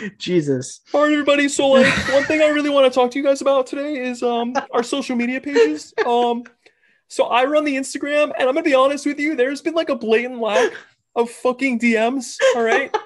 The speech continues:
Speaker 2: I want that shit now. I don't give a fuck what you say, as long as it's clean and nice. But, like,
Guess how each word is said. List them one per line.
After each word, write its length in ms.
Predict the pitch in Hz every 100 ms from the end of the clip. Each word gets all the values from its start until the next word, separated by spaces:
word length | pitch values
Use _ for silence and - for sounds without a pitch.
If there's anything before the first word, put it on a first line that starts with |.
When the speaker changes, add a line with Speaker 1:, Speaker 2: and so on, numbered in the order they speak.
| _ 220
Speaker 2:
I 120 | 254
want 460 | 240 247 269 -
that 180 | 277 269
shit 320 | - 277 233
now. 460 | 226 220 208 190 185 196
I 100 | 226
don't 120 | 262
give 100 | 269
a 60 | 254
fuck 300 | 247 240 240
what 160 | 233
you 140 | 240 240
say, 500 | 247 233 226 240 -
as 100 | 208
long 160 | 214 214
as 80 | 240
it's 260 | 240 - _ -
clean 300 | 240 226 220
and 100 | 208
nice. 320 | 214 220 - _ _ 480 453
But, 100 | 523
like, 240 | 440 247